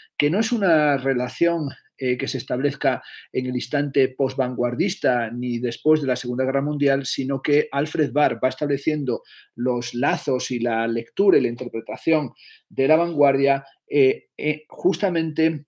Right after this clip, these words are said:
en un momento en el que aún no se ha iniciado la posvanguardia. Si nosotros nos ponemos a revisar las exposiciones de Alfred Barr de los años,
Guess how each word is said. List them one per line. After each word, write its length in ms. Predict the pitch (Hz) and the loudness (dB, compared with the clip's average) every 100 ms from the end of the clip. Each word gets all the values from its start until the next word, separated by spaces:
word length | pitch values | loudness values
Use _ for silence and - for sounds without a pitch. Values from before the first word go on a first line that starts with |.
| - - | -14 -8
en 220 | 131 127 | -6 -4
un 80 | 139 | -4
momento 640 | 151 143 143 165 170 170 - | -2 -2 -2 0 0 -2 -6
en 160 | 123 | -4
el 180 | 123 120 | -4 -2
que 100 | 123 | -2
aún 180 | 123 135 | -2 -2
no 100 | 143 | -2
se 100 | 156 | 0
ha 40 | |
iniciado 440 | 143 143 139 135 123 | -2 0 2 2 2
la 240 | 117 110 | -2 -4
posvanguardia. 800 | 127 120 113 117 165 202 165 127 | -8 -6 -6 0 4 4 4 2
Si 120 | 120 | -2
nosotros 240 | - 135 131 | -14 -10 -8
nos 100 | 135 | -4
ponemos 340 | 135 135 127 | -4 -4 -2
a 80 | 156 | -2
revisar 560 | 131 127 - 165 135 - - - - | 0 0 2 4 2 -2 -20 -20 -8
las 260 | 120 123 143 | -4 -4 -4
exposiciones 920 | 135 131 - 120 151 151 147 131 127 | -4 -4 -6 -2 0 2 0 -4 -6
de 340 | 120 120 117 - | -4 -2 -2 -2
Alfred 440 | 131 127 127 120 147 | -6 -6 -6 -4 2
Barr 340 | 160 160 127 | 4 4 2
de 140 | 127 | 0
los 220 | 117 113 127 | -2 -4 -4
años, 420 | 123 127 120 | -4 -4 -8